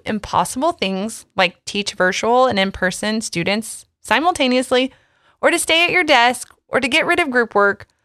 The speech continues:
Literally, some of the best practices in education became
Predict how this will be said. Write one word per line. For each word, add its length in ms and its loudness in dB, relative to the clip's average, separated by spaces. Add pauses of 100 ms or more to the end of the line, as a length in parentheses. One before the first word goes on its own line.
(220)
Literally, 500 2
some 220 -2
of 140 -2
the 80 -8
best 400 2
practices 520 -2
in 120 -6
education 600 -2
became 380 -4